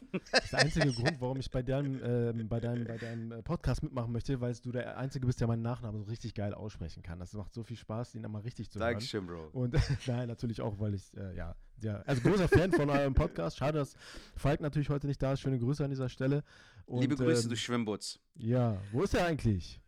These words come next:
Speaker 2: Äh, der musste noch irgendwie zur Werkstatt. Der muss sein Auto abholen. Das ist in der
Speaker 1: Ah.
Speaker 2: Reparatur und hat es leider deshalb nicht geschafft.
Speaker 1: Na
Speaker 2: Wie
Speaker 1: gut.
Speaker 2: geht's dir, Tan?
Speaker 1: Danke, gut, gut. Ich bin, äh, momentan, also so, wir, wir sind ja alle so ein bisschen am Kämpfen gerade, ne? Wir müssen ja alles wieder
Speaker 2: Ja.
Speaker 1: aufbauen, ein bisschen neu.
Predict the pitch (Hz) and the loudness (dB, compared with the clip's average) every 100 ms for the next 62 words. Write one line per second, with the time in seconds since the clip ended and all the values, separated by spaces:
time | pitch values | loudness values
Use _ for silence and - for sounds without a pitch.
0 | _ _ _ _ - 131 135 135 131 147 | _ _ _ _ -4 2 4 2 2 2
1 | 143 143 123 147 180 - 185 170 170 165 | 4 0 -4 -8 -8 -6 -4 -2 -4 -4
2 | 170 151 147 151 139 190 - 113 - 120 | -6 -6 -2 -2 0 -2 -2 -4 -4 -4
3 | 151 131 - 160 196 - 92 - 110 135 | -2 -4 -2 -4 -2 -4 -4 -6 -6 -4
4 | 92 90 107 101 - 101 - - 123 120 | -4 -4 -2 -2 -4 -6 -6 -4 -4 -4
5 | - 110 - - 104 98 87 - 98 - | -6 -10 -10 -4 -2 -2 -6 -8 -10 -12
6 | - 92 87 - - - 92 156 202 - | -14 -10 -10 -12 -16 -10 -6 0 0 2
7 | - 170 135 104 90 _ _ - - - | 2 2 0 -2 -6 _ _ -20 -20 -2
8 | 147 147 156 269 180 220 170 120 - 160 | 0 4 2 2 0 -2 -2 -6 -4 -2
9 | 175 156 147 147 151 147 160 170 160 135 | -2 -2 -6 -6 -8 -8 -8 -8 -8 -10
10 | 131 117 117 135 120 117 107 107 123 123 | -10 -6 0 2 6 6 6 4 4 4
11 | 127 113 123 123 110 - 143 - 120 123 | 4 4 2 0 -4 -2 -4 -4 -4 -2
12 | 131 127 120 135 113 117 117 117 113 117 | 0 0 0 -2 -2 -2 -2 -2 2 2
13 | 104 - - 123 123 117 - 113 113 117 | 2 0 -2 -2 0 -4 -6 -8 -6 -8